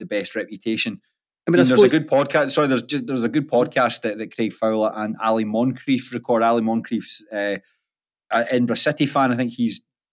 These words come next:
Speaker 1: closely involved with the club as well. I think he, like, worked really hard,
Speaker 2: Yeah.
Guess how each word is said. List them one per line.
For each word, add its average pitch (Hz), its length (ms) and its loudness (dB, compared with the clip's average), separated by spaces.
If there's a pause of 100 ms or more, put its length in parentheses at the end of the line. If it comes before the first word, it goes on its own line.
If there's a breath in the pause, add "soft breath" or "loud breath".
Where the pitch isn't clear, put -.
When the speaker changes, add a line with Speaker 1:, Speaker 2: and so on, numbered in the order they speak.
(120)
Speaker 1:
closely 131 300 0
involved 123 480 0
with 139 80 -2
the 135 80 -2
club 127 220 -2
as 101 100 -4
well. 131 120 2
I - 20 0
think 139 180 -4
he, 123 140 0
like, 113 440 -4
worked 110 320 -6
really 110 380 0
hard, 104 360 0 (280)
Speaker 2:
Yeah. 92 120 -8